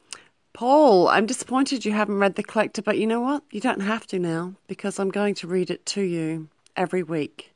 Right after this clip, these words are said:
I have also read The French Lieutenant's Woman. Loved, loved,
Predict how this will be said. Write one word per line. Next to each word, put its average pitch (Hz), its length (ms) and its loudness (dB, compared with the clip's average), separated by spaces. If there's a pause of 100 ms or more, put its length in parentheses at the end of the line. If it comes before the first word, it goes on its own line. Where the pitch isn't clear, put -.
(880)
I 214 440 8
have 202 220 2
also 208 260 2
read 185 260 4
The 185 80 -4
French - 440 0
Lieutenant's 190 560 -4
Woman. 202 340 0
Loved, 214 540 6
loved, 185 460 6